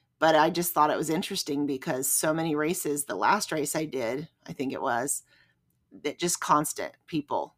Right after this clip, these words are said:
you know, and they weren't trying to beat me because they were a whole loop ahead of me. <laughs> But I just was constantly getting passed by people and having to step aside.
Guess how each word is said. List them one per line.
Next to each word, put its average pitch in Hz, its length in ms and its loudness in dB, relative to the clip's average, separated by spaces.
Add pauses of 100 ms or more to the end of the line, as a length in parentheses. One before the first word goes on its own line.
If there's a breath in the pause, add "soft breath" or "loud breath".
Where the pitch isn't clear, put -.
(100)
you 165 100 -2
know, 139 240 2
and 170 240 0
they 180 160 2
weren't 190 380 2
trying 165 380 -2
to - 160 -4
beat 117 300 -10
me 165 440 -2 (160)
because 147 380 -2
they 147 180 4
were 120 340 2
a - 80 -2
whole 131 240 -4
loop 120 240 -2
ahead - 260 -4
of 143 120 -4
me. 139 320 0 (180)
<laughs> 233 140 -2 (960 loud breath)
But 160 460 4 (180)
I 202 200 8
just 170 260 -2
was 180 120 -6
constantly 170 500 -4
getting 147 240 -6
passed 190 340 -2
by 165 140 -4
people 143 340 -8
and 165 100 -6
having 170 260 -4
to 170 60 -6
step - 280 -12
aside. 175 420 -2